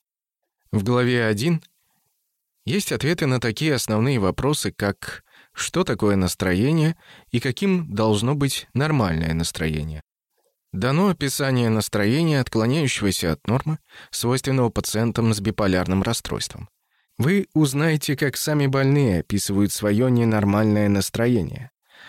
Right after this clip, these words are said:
Однако важно понимать, что не каждый человек с биполярным расстройством непременно должен испытать все описанные далее симптомы. Ведь индивидуальный опыт уникален. Существует множество вариантов симптомов,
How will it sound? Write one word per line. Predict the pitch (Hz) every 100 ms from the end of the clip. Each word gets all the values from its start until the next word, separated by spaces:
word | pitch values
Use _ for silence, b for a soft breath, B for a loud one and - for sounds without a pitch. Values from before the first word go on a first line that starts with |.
| B
Однако | 107 117 127 123
важно | 113 113 113
понимать, | 107 113 113 156
что | - - 101 95 95 -
не | 113 110
каждый | - 170 - 90
человек | - 92 98 120
с |
биполярным | 98 95 95 101 101 92
расстройством | 80 85 - 139 - 123 117 B B
непременно | 135 139 147 170 160 143
должен | 117 131 127 127 -
испытать | 120 - 113 - 120 - -
все | B - 160
описанные | 147 123 - 131 120
далее | 104 95 87 90
симптомы. | - 123 - 80 - - _ b b b
Ведь | 101 120 - -
индивидуальный | 131 120 120 120 120 110
опыт | 107 117 123 120
уникален. | 123 127 165 120 76 - b b b
Существует | - 127 - 147 196 208 156
множество | 135 156 127 - 107
вариантов | 92 101 120 113 101 -
симптомов, | - - - 160 - -